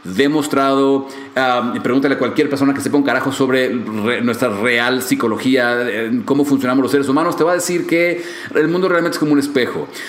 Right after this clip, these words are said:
Todo conflicto que experimentamos allá afuera es un conflicto que tenemos aquí adentro. Entonces pregúntate, ¿cuál es la lección que esta situación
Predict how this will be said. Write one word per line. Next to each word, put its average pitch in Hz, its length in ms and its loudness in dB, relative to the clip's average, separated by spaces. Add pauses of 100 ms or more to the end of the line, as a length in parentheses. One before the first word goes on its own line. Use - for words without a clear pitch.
(160)
Todo 208 240 2
conflicto 170 460 0
que - 80 -4
experimentamos 131 640 0
allá 131 200 2
afuera 135 480 2
es 104 100 -2
un 160 80 2
conflicto 147 400 0
que 139 80 0
tenemos 120 340 0
aquí 107 180 -4
adentro. 92 400 -2 (460)
Entonces 170 300 2
pregúntate, 196 420 2 (200)
¿cuál 202 200 2
es 247 100 0
la 233 80 2
lección 139 840 0 (360)
que 151 240 4
esta 180 160 -2
situación 156 480 0